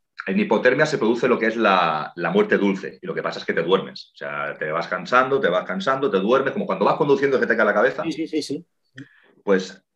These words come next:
Speaker 1: yo recuerdo desde ver un oso salir de mitad de la ventisca y salir cagando leche, porque dice que, que me come,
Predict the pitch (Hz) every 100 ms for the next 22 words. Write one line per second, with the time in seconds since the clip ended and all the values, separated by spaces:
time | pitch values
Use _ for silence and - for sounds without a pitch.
0 | _ - 87 107 123 120 131 151 214 -
1 | - - - 85 87 85 110 127 - 120
2 | 123 135 151 113 120 113 110 101 117 107
3 | 101 98 95 120 - 170 170 _ - 98
4 | - - 226 - - 120 120 135 131 143
5 | - - 98 98 - - 98 85 69 -
6 | 185 196 -